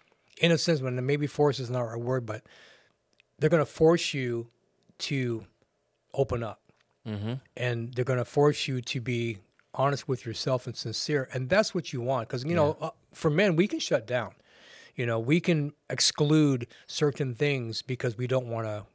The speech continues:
Speaker 1: discuss it. We don't wanna go that way. We don't wanna, you know, head in that direction. But for the betterment of your relationship, if you have a wife that's, and my wife is a great communicator, she doesn't like to keep things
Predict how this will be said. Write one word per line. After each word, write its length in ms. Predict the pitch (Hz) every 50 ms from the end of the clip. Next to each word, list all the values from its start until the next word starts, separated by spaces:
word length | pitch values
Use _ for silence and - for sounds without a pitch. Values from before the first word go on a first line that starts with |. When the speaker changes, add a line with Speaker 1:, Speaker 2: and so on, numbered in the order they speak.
| _ _ _ _ _ _
Speaker 1:
discuss 480 | - - 104 - - 143 131 123 - -
it. 120 | 135 120 110
We 60 | 117
don't 140 | 113 117 117
wanna 160 | 113 110 104
go 240 | 104 104 123 120 123 117
that 240 | 123 120 117 120
way. 260 | 120 117 117 117 117 113
We 140 | 104 110
don't 180 | 107 113 110 110
wanna, 280 | 110 107 104 101 98 - _ _ - - - - _ _ _ _
you 80 | 120
know, 60 | 104
head 120 | - 123 117
in 60 | 113
that 140 | 117 110 98
direction. 520 | 113 110 120 139 147 - - 117 107 107 - - - - - _ _ _ _ -
But 400 | 123 110 101 139 135 123 120 - _ _ _ _ _ _ _ _ _ _ _ _ -
for 160 | - - 143
the 80 | 123
betterment 400 | 117 107 135 139 147 143 143 135
of 80 | 127 117
your 80 | 117 107
relationship, 640 | 107 107 120 123 135 160 - - 165 160 160 - _ _ _ _ -
if 180 | 123 113 -
you 220 | - 135 156 175 175
have 140 | 160 156 131
a 60 | 123
wife 300 | 123 127 135 139 131 -
that's, 320 | - 113 110 - - - -
and 220 | 135 117 120 139 - -
my 180 | 127 127 127
wife 300 | 127 131 143 139 131 -
is 100 | 123 107
a 40 | 113
great 220 | 104 131 131 120
communicator, 560 | - - 123 127 127 127 123 - 127 113 110 107
she 140 | - -
doesn't 320 | 127 139 160 156 185 160 139
like 220 | 131 135 143 143 -
to 80 | - 135
keep 280 | - - 139 131 123
things 460 | - - 135 127 123 120 117 - -